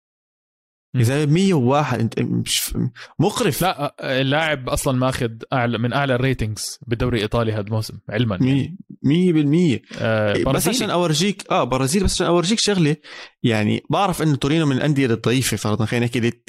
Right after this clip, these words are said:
Speaker 2: الأندية التانية بتهجم عليها، فمتوقع يكون الكليرنس عالي، أوكي؟ بس اطلع الأسماء اللي بعده من سامبدوريا، فينيسيا، وهيلاس فيرونا، وساسولو، بغض النظر مين هم اللاعبين. Number تو،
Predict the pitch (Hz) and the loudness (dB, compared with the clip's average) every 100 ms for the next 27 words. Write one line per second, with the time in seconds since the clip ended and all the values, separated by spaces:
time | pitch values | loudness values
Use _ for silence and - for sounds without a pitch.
0 | - 131 156 151 139 156 143 143 156 131 | -2 2 2 2 0 0 0 2 2 2
1 | 113 113 113 127 135 135 151 - 131 120 | 0 0 0 0 0 0 -2 -2 -2 0
2 | 151 139 117 - 139 131 107 - 117 104 | 0 2 0 2 2 2 0 0 -2 -2
3 | 104 104 143 226 - - - - - - | -4 -2 0 0 -2 -16 -14 -14 -16 -18
4 | - _ _ _ - 160 - 277 240 156 | -20 _ _ _ -2 -2 0 0 2 2
5 | - 175 - 139 131 127 143 123 143 - | 2 2 2 2 2 2 0 0 0 0
6 | 139 131 156 131 - 180 190 185 180 180 | 0 0 -2 -2 2 2 4 4 4 2
7 | 175 135 131 175 180 - 156 170 156 127 | 2 2 2 2 2 2 2 2 0 0
8 | 131 151 175 165 170 - 143 139 - 120 | 0 2 2 2 0 0 0 0 2 2
9 | 101 - _ _ _ _ 156 156 151 139 | 2 -4 _ _ _ _ -2 0 0 0
10 | 120 110 117 113 110 107 101 101 - - | 0 2 2 2 2 0 0 -2 -4 -18
11 | - - 175 262 254 - 202 | -10 -2 2 2 0 2 2